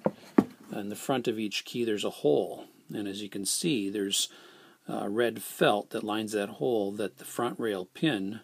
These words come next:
goes into, and, um, and those need to be replaced from time to time.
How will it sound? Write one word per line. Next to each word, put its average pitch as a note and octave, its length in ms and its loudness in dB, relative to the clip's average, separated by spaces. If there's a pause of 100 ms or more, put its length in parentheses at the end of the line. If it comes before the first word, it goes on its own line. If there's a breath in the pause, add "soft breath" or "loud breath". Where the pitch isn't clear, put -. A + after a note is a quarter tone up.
(640 loud breath)
goes C#3 320 4
into, F#2+ 500 -6 (1300 loud breath)
and, G2+ 440 -6
um, G2 400 -8 (2500 loud breath)
and G#2 160 -6
those A2 220 -2
need A2 160 -6
to G#2 80 -10
be G2+ 120 -8
replaced G2+ 500 -4
from G2 200 -6
time G2 220 -8
to F#2 100 -8
time. G2+ 380 -10